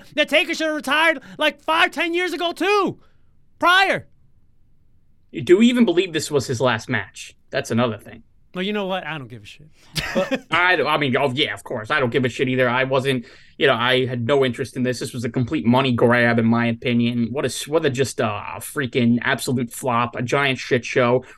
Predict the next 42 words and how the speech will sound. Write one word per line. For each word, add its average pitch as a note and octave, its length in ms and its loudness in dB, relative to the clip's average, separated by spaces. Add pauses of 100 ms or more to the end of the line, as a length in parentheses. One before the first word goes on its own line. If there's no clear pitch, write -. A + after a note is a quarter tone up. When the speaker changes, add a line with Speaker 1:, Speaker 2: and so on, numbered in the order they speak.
Speaker 2:
Ric - 180 0
Flair C3+ 280 2
at, A#2 80 -2
like, A2+ 120 -6
seventy-eight C3 560 0
years B2 240 0
old, B2 320 0
having B2+ 320 -2
one B2 200 0
last B2 280 -4
match. A#2+ 320 -4
I A#2+ 40 -6
mean, A#2+ 180 -4
my F3 140 -2
goodness, A2+ 500 -6
like, A#2+ 260 -2 (640)
I E3+ 140 -2
don't, F#3+ 140 2
and F#3+ 100 0
I'm G#3+ 80 2
not G#3+ 140 2
even F#3+ 140 -2
convinced F3 360 -2
it C#3 60 0
was A#2 140 -2
his A#2 120 -10
last A2 260 -6
match A2+ 240 -6
either. A2 360 -6 (100)
Um, G#2 480 -8
but A2+ 160 -4
yeah, G#2+ 160 -4
I A2 80 -6
mean, B2+ 320 -6 (220)
come C3+ 140 -12
on. - 220 -16 (240)
Who, - 240 -10
did E3 160 -6
anybody E3 360 0
expect C#3+ 340 -6
anything C3+ 500 -4
different? C#3 460 -6